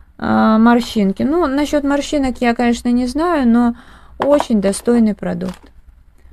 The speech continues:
Вот е-, если бы ещё ткань была хорошая. Дальше, ну, у меня ещё осталось на один раз. Это, ам, крем-пудра три в одном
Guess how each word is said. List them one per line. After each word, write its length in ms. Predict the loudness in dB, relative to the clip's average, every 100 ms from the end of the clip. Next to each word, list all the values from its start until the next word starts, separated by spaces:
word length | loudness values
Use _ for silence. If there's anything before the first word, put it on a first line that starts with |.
| -20 -16 -10
Вот 140 | -10 -10
е-, 440 | -12 -8 -8 -2 -2
если 200 | 0 0
бы 100 | -2
ещё 220 | -2 -6
ткань 320 | -2 -2 0
была 260 | 0 0 -2
хорошая. 640 | -4 -4 -6 -10 -16 -16 -16 -20 -20 -20 -20 -20 -20 -20 -20 -20 -20 -20 -10
Дальше, 880 | 0 2 2 0 -2 0 2 0 -4 -4
ну, 220 | -4 -4 -10 -6
у 60 |
меня 300 | -2 0 0
ещё 280 | 0 0 0
осталось 500 | 0 2 2 2 0
на 160 | 0 0
один 280 | 2 2 2
раз. 340 | 2 0 -2
Это, 400 | -4 0 0 0 -2 -18 -20 -14 -2
ам, 680 | 0 2 2 0 -4 -6 -6
крем-пудра 720 | 0 2 2 0 0 0 2 0
три 200 | 2 2
в 80 |
одном 460 | 2 2 2 2